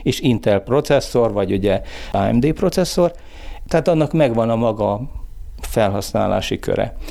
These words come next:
A Linux meg nagyon híres arról, hogy a legkisebb, hát bizonyos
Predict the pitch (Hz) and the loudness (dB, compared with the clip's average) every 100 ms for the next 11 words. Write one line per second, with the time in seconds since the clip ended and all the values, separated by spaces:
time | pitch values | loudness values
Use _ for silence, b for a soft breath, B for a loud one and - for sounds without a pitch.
0 | B 113 156 180 160 180 156 - - - | B 0 2 2 0 0 0 -2 -10 -10
1 | - - 117 107 104 110 98 123 110 110 | -8 -2 0 0 2 2 2 2 2 2
2 | 104 107 104 104 - 120 110 - 101 - | 2 2 2 0 0 0 0 0 -4 0
3 | 101 98 - - - 151 120 - - 120 | -2 -2 -8 -12 -6 -2 -2 -2 0 2
4 | 113 101 101 - | 4 2 0 -2